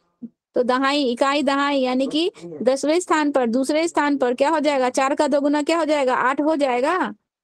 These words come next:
चार का दो गुना आठ हो जाएगा। बस बिंदु पर बैठाते जाना है। सैकड़े के स्थान पर अंक हजार के स्थान के अंक का आधा है। सैकड़ा गिनिए, इकाई, दहाई, सैकड़ा यानी कि सौवें स्थान पर कितना है?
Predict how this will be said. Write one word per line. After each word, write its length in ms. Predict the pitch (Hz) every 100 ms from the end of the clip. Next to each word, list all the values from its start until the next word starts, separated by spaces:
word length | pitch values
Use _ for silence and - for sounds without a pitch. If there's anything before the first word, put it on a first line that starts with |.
| _ _ _ -
चार 220 | 220 254
का 100 | 269
दो 140 | 269
गुना 240 | 262 277 277
आठ 200 | 285 311
हो 120 | 311
जाएगा। 600 | 294 254 277 339 262 214 - _ -
बस 180 | 240 269
बिंदु 280 | 269 294 320
पर 100 | 320
बैठाते 380 | 302 330 311
जाना 240 | 320 294 240
है। 220 | 226 143 - - _ _
सैकड़े 480 | - 277 277 311 339
के 160 | 339 339
स्थान 320 | - 302 311
पर 180 | 302 302
अंक 280 | 294 311 339
हजार 460 | 311 262 277 302
के 200 | 311 311
स्थान 340 | - 285 285 302
के 100 | 302
अंक 260 | 285 285
का 180 | 294 294
आधा 300 | 277 262 277
है। 240 | 262 180
सैकड़ा 460 | - 247 269 302 330
गिनिए, 460 | 269 311 320 302 226
इकाई, 400 | 226 262 277 285
दहाई, 500 | 269 277 277 311 - - _ _ -
सैकड़ा 520 | - 285 285 294 247
यानी 300 | 240 247 269
कि 160 | 302
सौवें 380 | 330 277 269 320
स्थान 320 | 330 320 285
पर 260 | 277 220 165 - _ _ _ _ _
कितना 240 | 285 311 359
है? 420 | 370 277 -